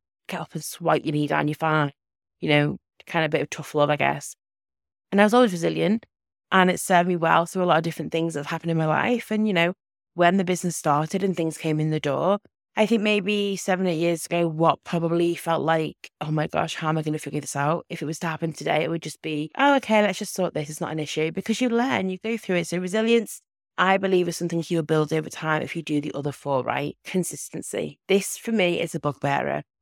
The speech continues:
Because if I speak to so many people, even last week, I don't wanna mention events 'cause I don't wanna offend anybody, but I was at an event. I was at three events last week, so I've kind of, like, safeguarded myself here. But <laughs> I was at an event and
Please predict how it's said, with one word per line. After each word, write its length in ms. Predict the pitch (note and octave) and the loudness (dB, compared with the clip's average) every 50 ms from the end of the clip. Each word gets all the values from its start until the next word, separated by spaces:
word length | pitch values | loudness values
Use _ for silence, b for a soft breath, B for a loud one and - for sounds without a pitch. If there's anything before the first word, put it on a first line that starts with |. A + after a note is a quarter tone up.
| _ _ _ _ _ _ _ | _ _ _ _ _ _ _
Because 260 | F#3 - F#3+ F3+ E3+ | -6 -4 -4 -4 -4
if 80 | F#3+ - | -4 -2
I 420 | - F#3 F#3 F#3+ A#3 C#4+ C4 - - | 0 0 2 4 4 2 2 -2 -6
speak 320 | - - - - G#3 - | -10 -8 -4 -4 -4 -4
to 60 | - - | -4 -10
so 160 | - - F3 | -2 0 0
many 100 | F3 G3 | 0 0
people, 420 | G#3 - - G#3+ F#3+ - - D#3 D#3+ | -2 -2 -2 -4 -2 -2 -2 -2 0
even 260 | - F#3+ G#3 A#3+ B3+ B3+ | 2 2 2 4 4 4
last 240 | B3+ A#3 - - | 2 0 0 -2
week, 200 | - E3+ D#3+ - - | -2 -2 -2 0 0
I 80 | - | 0
don't 80 | E3 F3 | 0 2
wanna 120 | F3 G#3+ | 0 0
mention 300 | A3+ A3+ A#3 A#3 - - | 0 0 -2 -2 -2 -6
events 380 | A#3+ G#3 G3+ F3 E3+ F3 F3+ - | -4 -2 0 0 0 -2 -6 -6
'cause 80 | - E3+ | -6 -4
I 20 | |
don't 140 | E3 D#3+ - | -4 -2 0
wanna 260 | E3+ F3+ F#3+ G3+ G3+ - _ _ _ _ _ _ _ _ - | 2 2 2 2 2 -2 _ _ _ _ _ _ _ _ -16
offend 300 | G3 - G#3 F3+ F3 F3+ | 0 4 6 6 6 4
anybody, 400 | F3 E3+ E3 F3 E3 F3+ A3 A#3+ | 0 0 0 0 0 0 0 -2
but 160 | A#3 - - | -2 -2 0
I 160 | - F#3 G#3 | 2 2 4
was 140 | A#3+ B3 - | 2 4 2
at 60 | - | 0
an 60 | A3 A3 | 0 0
event. 480 | F3+ F3 D#3 D3+ D3+ D#3 - - - _ _ _ _ _ _ _ _ _ _ _ _ | 0 0 0 0 -2 -6 -8 -10 -16 _ _ _ _ _ _ _ _ _ _ _ _
I 60 | F#3+ | 4
was 100 | F#3 E3+ | 4 4
at 100 | G3 F3+ | 2 -4
three 180 | - - F3+ E3 | -2 2 4 4
events 280 | D#3+ E3 E3 D#3+ - E3 | 4 4 2 0 0 -4
last 160 | D3+ - - | -6 -4 -4
week, 180 | D3+ D#3 D#3+ | -4 -6 -4
so 120 | - - D#3 | -2 -2 -2
I've 80 | D#3+ | -2
kind 200 | - - F3 E3+ | -2 0 0 2
of, 100 | E3+ E3 | 2 2
like, 220 | D3+ D#3 D#3 E3 - | 2 0 0 0 -4
safeguarded 540 | - - D#3+ D#3 D3+ - - D3+ D3 D3 D3+ | -4 0 0 0 2 2 2 2 2 2 0
myself 300 | D#3+ D#3 D3 D3 - - | -2 -2 -4 -4 -2 -2
here. 240 | - - - G3+ - _ _ _ _ _ | -2 -2 -2 -4 -4 _ _ _ _ _
But 220 | _ - - G#3 - | _ 6 6 8 10
<laughs> 20 | |
I 120 | C4+ C#4 C#4 | 8 10 10
was 160 | C#4 A#3+ A#3+ | 8 8 6
at 100 | C4 F#3+ | 6 6
an 100 | G#3 G#3+ | 6 4
event 440 | F#3+ E3+ F3+ E3 E3 E3 E3 - - _ _ _ _ _ _ _ | 4 6 4 4 4 2 0 -4 -6 _ _ _ _ _ _ _
and 600 | - G3 G3 G3 G3 G3 G3+ G3+ G3+ G3+ G3 | 6 8 10 10 10 8 6 6 4 2 -2